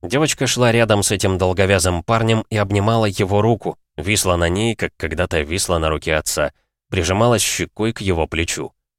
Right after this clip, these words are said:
Она знала, что им в спины смотрят через панорамные окна ресторана «Мансарда» они,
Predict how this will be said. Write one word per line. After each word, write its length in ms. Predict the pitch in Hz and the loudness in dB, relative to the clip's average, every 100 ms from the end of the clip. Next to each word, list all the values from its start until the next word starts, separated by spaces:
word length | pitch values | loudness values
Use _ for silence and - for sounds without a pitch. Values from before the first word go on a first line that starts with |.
| _ | _
Она 240 | 101 107 117 | -2 0 2
знала, 260 | 139 160 | 4 4
что 180 | 143 - | 4 2
им 160 | 120 110 | 2 2
в 60 | |
спины 320 | - 151 139 107 | 0 0 2 2
смотрят 460 | 110 107 104 92 | 2 2 2 0
через 280 | - 92 87 | 0 0 0
панорамные 580 | 95 92 95 90 90 95 | 0 2 2 2 0 0
окна 300 | 107 - 90 | -2 -2 0
ресторана 480 | 90 - 90 87 85 | 0 0 2 2 2
«Мансарда» 640 | 85 85 - 101 98 104 | 2 0 0 -2 -2 -4
они, 420 | - 101 101 87 | -2 -2 0 -2